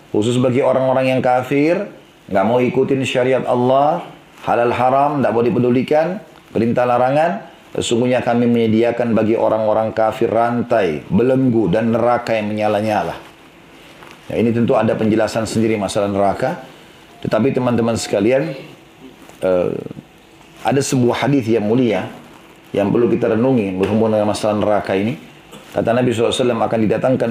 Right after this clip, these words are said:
pada hari kiamat nanti orang yang paling besar nikmatnya Allah pada dia." Kata sebagian ulama hadis,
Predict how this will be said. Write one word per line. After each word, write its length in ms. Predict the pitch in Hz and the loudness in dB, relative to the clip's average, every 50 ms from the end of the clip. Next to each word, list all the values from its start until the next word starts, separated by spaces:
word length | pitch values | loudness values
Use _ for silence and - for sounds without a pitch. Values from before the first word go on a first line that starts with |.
| 107 | 0
pada 160 | 90 107 101 | 0 0 0
hari 240 | 101 98 101 101 104 | 0 -2 -2 -2 -2
kiamat 560 | 90 - 104 110 117 120 117 117 107 101 - | -2 0 0 0 2 0 0 0 -2 -2 -2
nanti 480 | 107 113 120 127 117 - 147 151 - - - - | -2 0 0 0 0 0 0 -2 -2 -4 -4 -2
orang 640 | - 127 131 127 127 127 127 135 139 143 143 139 | 0 2 4 4 2 2 2 0 0 0 0 0
yang 320 | 131 120 113 113 113 113 113 | 2 2 2 0 0 0 0
paling 400 | - 120 117 117 117 113 104 104 | 0 0 0 2 0 2 2 2
besar 560 | 127 131 - - - - - 143 139 127 117 | 0 0 -2 -6 -6 -2 -2 0 0 0 0
nikmatnya 560 | 117 120 117 - 113 113 110 - 117 - - | 0 0 0 0 -2 -2 0 0 -2 0 0
Allah 160 | 107 113 110 | 0 0 0
pada 240 | 107 - 107 98 104 | 0 0 0 2 2
dia." 240 | 98 104 101 95 - - - - - - - - - | 2 2 0 0 -2 -8 -14 -20 -20 -20 -20 -20 -8
Kata 240 | - - 107 117 107 | -4 -2 -2 -2 0
sebagian 240 | 107 131 127 135 135 | 0 0 2 2 2
ulama 240 | 131 131 120 113 | 0 0 0 0
hadis, 320 | - - 127 139 151 147 | 0 0 0 0 0 -2